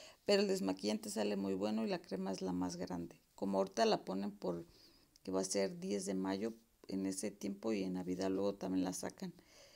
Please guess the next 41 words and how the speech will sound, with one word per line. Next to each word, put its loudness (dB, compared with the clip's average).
Aquí 6
de 12
la 8
colección 2
de 0
SpongeBob, -4
¿saben 8
una 6
cosa? 0
Cuando 6
mi 4
hija 4
estaba 8
chiquita, 2
a -2
ella 10
le 4
gustaba 4
ver 6
esa 2
caricatura -2
y 4
mi 4
hijo 2
no 2
la 6
dejaba, -4
decía -4
que 2
era 0
muy 0
tonto. -4
Yo 4
la 8
verdad 4
no -2
sé -4
si -6
sí -2
o 0
no, 0